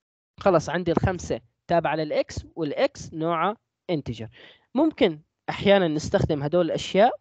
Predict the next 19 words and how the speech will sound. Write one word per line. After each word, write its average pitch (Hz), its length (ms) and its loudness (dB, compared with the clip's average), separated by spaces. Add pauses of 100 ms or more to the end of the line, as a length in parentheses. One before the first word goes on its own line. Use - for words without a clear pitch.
(260)
في 147 200 0
طبيعة 147 560 -4
معينة، 165 500 -4 (440)
وممكن 247 380 0
أحيانا 240 360 2
نستخدم 214 500 0
لا 214 140 4
على 175 240 2
طول 180 220 -2
تعريف 160 460 0
مباشر. 127 440 -6 (340)
شو - 160 -6
يعني 269 220 2
تعريف 185 320 0
مباشر؟ 175 400 -4
يعني 220 200 -4
أنا 247 140 2
عندي 220 280 2
هون 202 260 2